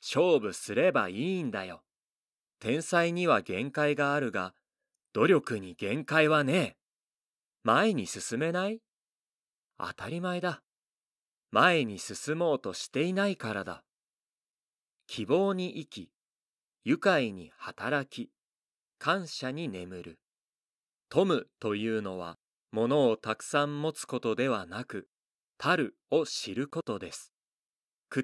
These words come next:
つけたテーブルは、店を出るときに元に戻そう。年寄りに席を譲ろ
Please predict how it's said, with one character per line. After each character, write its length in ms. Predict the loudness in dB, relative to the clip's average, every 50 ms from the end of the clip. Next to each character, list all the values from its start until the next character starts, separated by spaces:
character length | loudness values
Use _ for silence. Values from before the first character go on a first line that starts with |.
| -4 _
つ 120 | -12 0
け 140 | 2 4 4
た 140 | 6 4 2
テ 240 | 4 2 2 4 4
ー 40 | 2
ブ 120 | 0 -2
ル 140 | -2 -2 0
は、 180 | 0 -2 -2 -4 _ _ _ _ _ _ _
店 320 | -8 -6 -4 0 2 4 4
を 100 | 4 2
出 180 | 2 2 2
る 140 | 2 0 -2
と 140 | -4 -8 -12
き 180 | -10 -12 -12 -12
に 160 | -12 -14 -16 _ _ _
元 320 | -2 -2 0 2 2 0
に 160 | 0 0 -2 -4
戻 300 | -4 -6 -4 -4 -4 -4
そ 180 | -2 -2 -2
う。 100 | -2 -4 -6 _ _ _ _ _ _ _ _ _ _ _ _ _ _ _ _ _ 0
年 320 | 0 0 0 0 -2 0
寄 120 | 2 2
り 140 | 2 0 -2
に 160 | -4 -4 -6
席 400 | -8 -6 -6 -6 -4 -2 -2 -2
を 100 | -2 -2
譲 360 | -6 -10 -12 -8 -2 0 2 4
ろ 260 | 4 2 0 -2